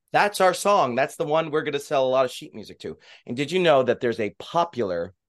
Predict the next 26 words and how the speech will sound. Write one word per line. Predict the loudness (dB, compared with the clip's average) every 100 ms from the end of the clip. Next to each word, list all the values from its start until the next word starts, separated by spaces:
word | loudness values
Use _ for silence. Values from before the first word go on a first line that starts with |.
| _ _ _ -6
theory? | -4 -4 -8 -18 _ _ _ _ _ _ -12
So | 2 6 6 4 -2
Julie | 0 2 2
Stein | 0 0 0
and | -2 2
Bob | 2 2
Merrill | -2 -2 -4 -6 -10 _ _ -4
were | -2
not | 0 0 -2
the | -10
first | -6 -8 -8 -4
choice. | -2 -2 -6
There, | -8 -6
there's, | -6 -8 -12 _ _ -16
it's | -6 2
a |
long | 4 4 0
story, | -2 0 0
but | -2 -4
it'll | -4
be | -6
worth | -6 -6
it, | -6
I |
assure | -10
you. | -10